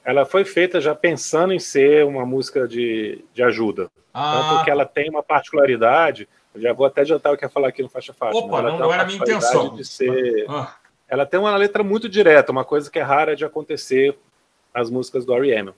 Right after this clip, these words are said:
Speaker 1: O Mike
Speaker 2: Hum.
Speaker 1: Stipe dificilmente faz uma letra que você consegue <laughs> entender quando você lê, né?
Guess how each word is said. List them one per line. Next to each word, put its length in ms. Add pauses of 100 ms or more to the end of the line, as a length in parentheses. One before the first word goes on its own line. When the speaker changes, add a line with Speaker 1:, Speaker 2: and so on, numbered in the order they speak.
Speaker 1:
O 60
Mike 220
Speaker 2:
Hum. 40
Speaker 1:
Stipe 360
dificilmente 800
faz 220
uma 120
letra 220
que 80
você 100
consegue 400
<laughs> 20
entender 760 (300)
quando 260
você 320
lê, 260
né? 100